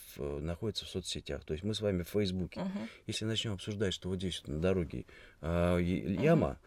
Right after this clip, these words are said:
Speaker 1: то цур — это отследит в течение суток. В течение, в течение трех часов вы, как представитель, да, там,
Speaker 2: У меня
Speaker 1: администрации.
Speaker 2: че-то ничего не отслеживают.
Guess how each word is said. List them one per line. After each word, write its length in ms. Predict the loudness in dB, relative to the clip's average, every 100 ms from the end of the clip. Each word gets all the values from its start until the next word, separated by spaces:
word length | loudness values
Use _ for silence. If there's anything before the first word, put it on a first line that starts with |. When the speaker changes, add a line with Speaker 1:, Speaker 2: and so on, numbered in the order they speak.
| -20 -12 -2
Speaker 1:
то 160 | 0
цур — 320 | 2 0 0 -2
это 220 | -2 0
отследит 400 | 0 -2 -4 -4
в 20 | -4
течение 360 | -2 0 0
суток. 320 | 0 -2 -4 -12 -20 -20 -20 -18 -14
В 60 |
течение, 280 | -4 -2 -2
в 60 | -2
течение 360 | -4 0 0
трех 220 | 2 0 0
часов 400 | -2 0 -2 -2
вы, 120 | -2
как 160 | -2 -4 -18 -20 -18 -20 -20 -8
представитель, 520 | -6 -2 0 -2 -4
да, 120 | -8 -8
там, 120 | -8 -10
Speaker 2:
У 40 | -10
меня 60 |
Speaker 1:
администрации. 460 | -4 0 4 4 4
Speaker 2:
че-то 140 | 4 4
ничего 280 | 2 4 6
не 100 | 6
отслеживают. 720 | 6 4 4 4 -2 -8